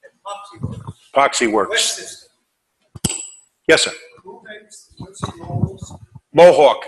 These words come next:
Speaker 2: M O H A W K, Mohawk Finishing. They make, in my estimation, the best finishing products. I recently started a furniture restoration business, and I bought all my products from them. And the reason I did was because that's what Tom used.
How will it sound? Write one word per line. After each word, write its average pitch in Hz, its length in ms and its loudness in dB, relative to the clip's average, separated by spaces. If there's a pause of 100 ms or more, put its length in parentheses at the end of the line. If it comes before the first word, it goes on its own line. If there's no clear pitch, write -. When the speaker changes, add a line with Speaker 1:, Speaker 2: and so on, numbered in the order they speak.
Speaker 2:
M 170 260 0
O 165 260 4
H 160 400 2
A 151 180 0
W 135 360 0
K, 123 220 -4
Mohawk 135 500 4
Finishing. 123 480 -2
They 170 240 4
make, 151 340 2 (440)
in 127 60 -12
my 147 180 4
estimation, 135 680 -2
the 113 60 -18
best 139 340 -2
finishing 139 400 -10
products. 135 680 -4 (420)
I 127 40 -6
recently 147 420 -4
started 131 520 0
a 120 300 -4 (100)
furniture 139 400 -4
restoration 127 800 -4
business, 131 640 -10 (800)
and 131 120 -4
I 127 100 0
bought 131 420 -2
all 156 240 6
my 151 160 2
products 139 460 0
from 127 160 -10
them. 123 160 -4
And 110 60 -8
the 113 60 -10
reason 131 300 -4
I 123 100 0
did 127 320 -4
was 113 180 -14
because 107 280 -12
that's 120 260 -2
what 113 160 -14
Tom 117 260 -6
used. 98 440 -18